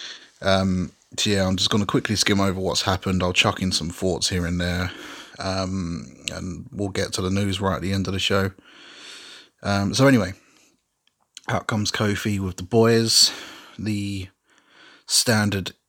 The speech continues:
cringeworthy "You deserve it" chants start from the crowd. And just as Kofi's about to sign the contract, out comes Vince. And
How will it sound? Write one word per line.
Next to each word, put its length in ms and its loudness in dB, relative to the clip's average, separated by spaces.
cringeworthy 720 4
"You 200 -2
deserve 400 -2
it" 80 -8
chants 600 0
start 380 0
from 160 -2
the 60 -2
crowd. 480 -2
And 640 4
just 280 0
as 120 0
Kofi's 420 0
about 280 2
to 120 2
sign 300 4
the 80 -2
contract, 720 2
out 200 -2
comes 300 2
Vince. 520 2
And 500 -4